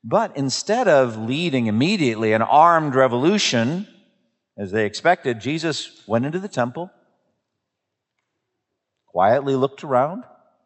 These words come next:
took stock of what was happening there, but did nothing, said nothing. And because it was late in the day, he went out of the city and went to Bethany for the night. That was it. As I mentioned last time, somewhat of an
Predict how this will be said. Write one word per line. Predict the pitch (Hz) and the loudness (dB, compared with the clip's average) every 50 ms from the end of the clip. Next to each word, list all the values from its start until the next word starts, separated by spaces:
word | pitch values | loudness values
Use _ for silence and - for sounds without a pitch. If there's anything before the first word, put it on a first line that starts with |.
| _ _ _ _ _ _ _ _ _ _ _ | _ _ _ _ _ _ _ _ _ _ _
took | - 156 - - | -10 -10 -8 -8
stock | - - - - 131 131 147 151 - - | -8 -6 -2 2 4 4 4 4 2 -2
of | 151 131 | -2 0
what | 147 151 139 | 0 0 0
was | 156 143 - | 0 -2 0
happening | 143 143 139 131 - 131 123 123 127 | 2 2 2 2 0 -4 -6 -4 -2
there, | 131 143 143 | -2 -2 -2
but | 131 123 113 | -4 -4 -4
did | 143 151 139 123 | -4 -6 -2 -2
nothing, | 120 117 120 - 151 147 143 | -2 -2 -2 -2 -6 -10 -10
said | 123 - - 147 151 139 | -8 -4 -2 -2 -2 -2
nothing. | 120 107 101 95 - 143 147 165 190 _ _ _ _ _ _ _ _ _ _ _ _ _ _ _ - - | -2 -4 -4 -4 -4 -8 -12 -12 -14 _ _ _ _ _ _ _ _ _ _ _ _ _ _ _ -6 -4
And | 120 | -2
because | 110 123 113 - 139 131 127 | -2 -2 0 0 0 0 0
it | 143 139 | -2 -4
was | 165 160 131 | -6 -6 -4
late | 123 120 123 131 131 | -2 -2 -2 -2 -2
in | 151 160 - | -4 -4 -6
the | 185 | -6
day, | 135 113 95 104 113 123 | -4 -4 -4 -4 -4 -6
he | 127 139 143 | -8 -8 -8
went | 143 135 151 147 151 160 - _ - | -6 -4 -2 -2 -4 -4 -8 _ 0
out | 131 143 151 156 | 2 2 2 0
of | 165 151 | -2 -6
the | 165 | -8
city | - - - 160 156 170 165 | -8 -8 -8 -8 -6 -6 -6
and | 165 | -6
went | 165 175 175 | -6 -6 -8
to | - 170 | -8 -6
Bethany | 180 185 190 - - 110 85 80 | -6 -6 -6 -6 -10 -12 -12 -12
for | - - 85 | -12 -14 -14
the | 80 | -14
night. | 73 69 64 - _ _ _ _ _ - | -14 -16 -20 -20 _ _ _ _ _ -10
That | - 107 127 | -8 -6 -6
was | 135 123 147 | -6 -6 -6
it. | 202 220 - _ _ _ _ _ _ _ _ _ _ _ _ _ _ _ _ _ _ _ _ _ _ - | -8 -10 -10 _ _ _ _ _ _ _ _ _ _ _ _ _ _ _ _ _ _ _ _ _ _ -10
As | 98 107 | -4 -2
I | 117 | 0
mentioned | 117 127 135 123 - 127 123 | 0 0 0 -2 -2 0 0
last | 127 131 131 120 - | 2 2 0 -2 -2
time, | - 160 175 147 | -2 -2 -2 -2
somewhat | 113 - 110 117 120 117 117 | -2 -4 -2 0 0 0 0
of | 110 | 0
an | 113 113 107 | -2 -4 -6